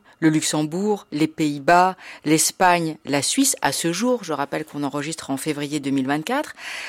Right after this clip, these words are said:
mais il reste des réticences assez fortes dans certains pays, au motif que le Nutri-Score nuirait aux produits du terroir.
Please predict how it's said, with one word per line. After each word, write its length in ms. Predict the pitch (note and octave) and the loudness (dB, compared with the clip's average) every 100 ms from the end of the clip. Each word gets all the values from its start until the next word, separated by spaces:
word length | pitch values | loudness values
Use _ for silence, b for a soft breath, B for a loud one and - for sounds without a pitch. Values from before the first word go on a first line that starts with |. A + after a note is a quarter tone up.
| B B B | B B B
mais 160 | F#3+ C#4+ | 8 10
il 100 | G#3+ | 10
reste 320 | F3+ C#4+ - | 4 0 0
des 160 | D#3+ D#3 | 0 0
réticences 640 | F3+ - - - C4 G#3+ | 0 -4 -4 -2 -2 -4
assez 180 | D3+ C3+ | -8 -8
fortes 640 | - B3+ A3 - - - _ _ | 2 2 2 -2 -10 -12 _ _
dans 120 | C#3 | -2
certains 440 | B2+ E3+ - D3+ | 0 -2 0 -4
pays, 320 | C3+ C#3 E3+ C#4 B B B B - | -2 -2 -4 -6 B B B B -4
au 60 | |
motif 420 | D3+ D3 - F3 | -2 -2 -4 -8
que 100 | - | -2
le 80 | C#3+ | 0
Nutri-Score 640 | C#3 - D3 - E3 D#3 D3 | 0 -2 -6 -2 0 0 2
nuirait 440 | E3 F#3 E3 F3+ | 4 4 6 4
aux 100 | C#3+ | 2
produits 340 | - D3 C3+ | 0 -4 -4
du 140 | C3 B2 | -6 -6
terroir. 420 | C3+ C3+ F3+ C#4 | -6 -4 -2 -2